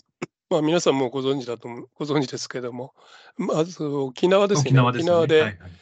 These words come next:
Speaker 1: 六月ぐらいに、まあ、増えて、で、その後に鹿児島、あー、佐賀、
Speaker 2: うん。
Speaker 1: それから、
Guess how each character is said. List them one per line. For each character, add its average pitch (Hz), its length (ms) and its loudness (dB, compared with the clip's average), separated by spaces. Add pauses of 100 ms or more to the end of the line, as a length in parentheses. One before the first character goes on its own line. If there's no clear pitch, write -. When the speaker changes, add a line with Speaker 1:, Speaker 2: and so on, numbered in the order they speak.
(460)
Speaker 1:
六 156 260 -4
月 156 260 0
ぐ 143 100 -4
ら 127 140 -2
い 117 40 -8
に、 113 360 -14
ま 123 140 -8
あ、 113 40 -6 (100)
増 110 220 -12
え 113 140 -8 (160)
て、 120 380 -6 (140)
で、 143 100 -6
そ - 140 -6
の 170 120 4
後 180 200 0
に 135 140 0
鹿 - 160 -6
児 135 240 -2
島、 139 640 -4 (600)
あ 135 480 -8
ー、 - 20 -12
佐 135 260 -2
賀、 127 260 -4 (460)
Speaker 2:
う 160 80 0
ん。 107 220 -2
Speaker 1:
そ - 140 -16
れ 139 140 -10 (200)
か 135 200 -6
ら、 131 80 -6